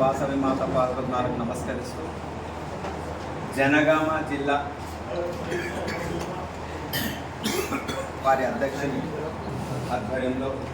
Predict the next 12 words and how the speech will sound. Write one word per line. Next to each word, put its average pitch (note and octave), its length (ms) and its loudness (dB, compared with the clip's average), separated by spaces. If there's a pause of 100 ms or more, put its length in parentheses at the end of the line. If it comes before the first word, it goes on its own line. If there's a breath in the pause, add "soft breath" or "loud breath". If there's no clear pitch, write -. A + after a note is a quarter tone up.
(500)
మన A#2+ 240 -2
వినోద్ B2 340 0
గారు, - 240 0 (840)
ప్రమోద్ C#3+ 400 6
గారి C3 200 4 (960)
అధ్యక్షతన C#3 500 -2 (3000)
సమావేశమే F#3 680 2 (400)
వేదికను D#3 460 4
అలంకరించినటువంటి B2+ 880 0 (240)
పెద్దలందరికీ, C#3 800 4 (1200)
మరి D3 180 6 (720)
ముందు F3+ 200 6